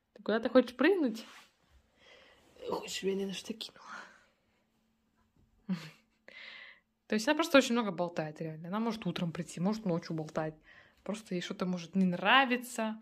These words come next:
или она просто хочет играть. Чаще всего она просто хочет играть именно, а не на руки или есть. Потому что она достаточно игривая у нас кошка. Ну просто скажи, не всегда у твоих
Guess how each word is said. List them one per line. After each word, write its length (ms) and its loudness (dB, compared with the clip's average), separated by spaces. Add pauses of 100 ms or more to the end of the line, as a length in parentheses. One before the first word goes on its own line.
(260)
или 120 0
она 140 0
просто 260 -4
хочет 320 -4
играть. 240 -2
Чаще 180 2
всего 160 0
она 100 -2
просто 260 -6
хочет 380 -2
играть 540 0
именно, 360 -6
а 100 -4
не 80 -2
на 180 -4
руки 340 -12
или 180 -6
есть. 500 -10 (420)
Потому 100 -14
что 100 -6
она 100 -4
достаточно 460 -2
игривая 380 -4
у 40 -14
нас 160 -16
кошка. 440 -14 (600)
Ну 60 -2
просто 200 8
скажи, 160 6
не 120 4
всегда 320 6
у 180 4
твоих 460 2